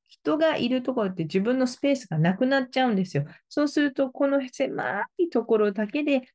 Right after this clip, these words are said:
何かをしようとする。どんどんどんどん思考も固まって、小さく小さくなっていっちゃうんです。満員電車の中で、いい、より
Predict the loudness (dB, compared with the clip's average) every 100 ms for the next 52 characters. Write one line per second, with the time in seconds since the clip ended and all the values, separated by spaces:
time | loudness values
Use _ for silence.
0 | -2 0 2 2 0 0 -2 -2 0 0
1 | 0 0 0 -6 -2 2 2 0 _ _
2 | _ _ 0 2 2 2 2 2 0 -2
3 | -4 0 2 2 2 2 -2 _ -20 -2
4 | 2 2 2 -2 0 0 -2 _ -4 -2
5 | 0 -4 -6 -2 0 0 0 2 2 0
6 | -6 -6 -6 -8 -12 _ _ _ _ _
7 | _ 0 2 2 2 2 4 2 2 2
8 | 2 2 2 2 4 2 -4 _ _ _
9 | _ _ _ _ _ _ _ 2 4 6
10 | 4 4 6 4 2